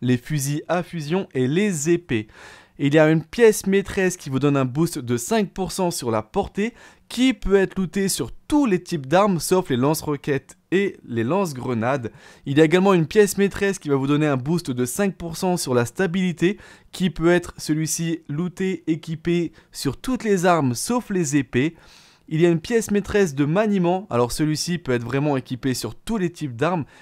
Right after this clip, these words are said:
et vous permettra d'obtenir dix pour cent en plus de maniement.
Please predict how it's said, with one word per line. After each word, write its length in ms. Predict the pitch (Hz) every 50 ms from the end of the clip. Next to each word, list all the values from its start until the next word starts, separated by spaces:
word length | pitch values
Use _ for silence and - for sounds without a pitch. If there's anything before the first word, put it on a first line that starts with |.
| - _ -
et 180 | 143 180 202
vous 200 | 185 135 127 131
permettra 540 | 120 - 147 127 127 127 - - 165 165 156
d'obtenir 560 | - 127 113 - - 127 123 143 156 151 135
dix 340 | 113 110 110 131 180 240 240
pour 300 | 202 - 185 180 - -
cent 320 | - - 185 196 - - _
en 140 | 151 147 143
plus 340 | - - 160 160 156 131
de 120 | 113 120 113
maniement. 600 | 107 127 160 180 175 151 131 120 117 123 147